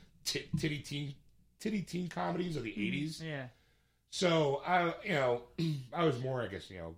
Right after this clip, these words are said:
Speaker 1: like I said, Mel Brooks fan. They were, he, they were not titty comedies.
Speaker 2: Yeah.
Speaker 1: Like Porky's and Revenge of the Nerds. They weren't, they weren't my style of films back
Speaker 2: Right.
Speaker 1: then. Um,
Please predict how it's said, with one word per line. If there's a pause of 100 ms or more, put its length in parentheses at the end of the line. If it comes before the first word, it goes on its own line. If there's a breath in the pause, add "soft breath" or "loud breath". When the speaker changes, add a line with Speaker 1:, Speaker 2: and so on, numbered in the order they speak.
Speaker 1:
like
I
said, (160)
Mel
Brooks
fan.
They
were,
he,
they
were
not (380)
titty
comedies.
Speaker 2:
Yeah. (100)
Speaker 1:
Like
Porky's
and
Revenge
of
the
Nerds.
They
weren't, (200)
they
weren't
my
style
of
films
back
Speaker 2:
Right. (680 soft breath)
Speaker 1:
then.
Um,